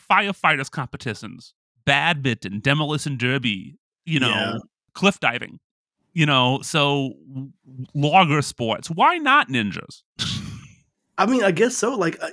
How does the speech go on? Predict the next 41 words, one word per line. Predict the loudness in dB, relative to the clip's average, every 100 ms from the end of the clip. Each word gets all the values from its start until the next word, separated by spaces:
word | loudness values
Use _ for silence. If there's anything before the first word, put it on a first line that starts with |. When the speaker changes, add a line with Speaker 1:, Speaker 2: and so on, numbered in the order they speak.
| -14 0
Speaker 2:
you | 4
know, | 4
if | 4
they're | 4
gonna | 6
do, | 8 8 10 8 8
like, | 2
some | 2 2
kind | 4
of | 4
martial | 4 2 2
arts | 0 -2 -4
exhibitions, | -4 -2 -2 0 0 2
yeah, | 4 6
I |
guess | 4 4
that | 4
would | 4
make | 2 -2
a |
lot | -4 -6
of |
sense. | -8 -8 -8 -6
Speaker 1:
Yeah. | -4 -4 -4 _ _ _ 0
And | 2 4
then | 4 2 0 -2
a | -2
couple | 0 0 0 0
years | 2 0 0
after | 2 0 0 -2
that, | 2 4 4 2 -4 _ _ _ _ _
uh, | 2
well, | 4 6
e-, | 2 0
one | 4 6 6
really | 6 6 4
interesting | 4 6 6 4 2
thing | 2 0
I | 0
found | 4 4 4 4
was | 2 2 -2